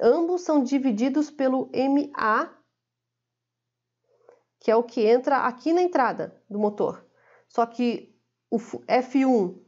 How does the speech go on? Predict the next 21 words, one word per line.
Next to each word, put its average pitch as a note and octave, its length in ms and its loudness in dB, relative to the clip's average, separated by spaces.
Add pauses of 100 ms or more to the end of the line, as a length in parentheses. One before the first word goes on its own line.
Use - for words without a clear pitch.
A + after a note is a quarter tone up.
(200)
é G#3 120 2
o G#3+ 60 2
da G#3+ 100 0
primeira A#3 440 0
câmara D#4 240 0
de D#4 80 -10
combustão D#4 540 2
e A#3 100 2
o A#3+ 60 6
F B3 200 -2
dois A#3+ 240 2
é C4+ 60 0
da B3+ 80 0
segunda B3+ 440 0
câmara C4+ 280 0
de A#3 100 -6
combustão. A#3 540 -4 (320)
Essa G#3 260 -2
é - 20 0
a - 20 -2
diferença. G#3+ 540 -2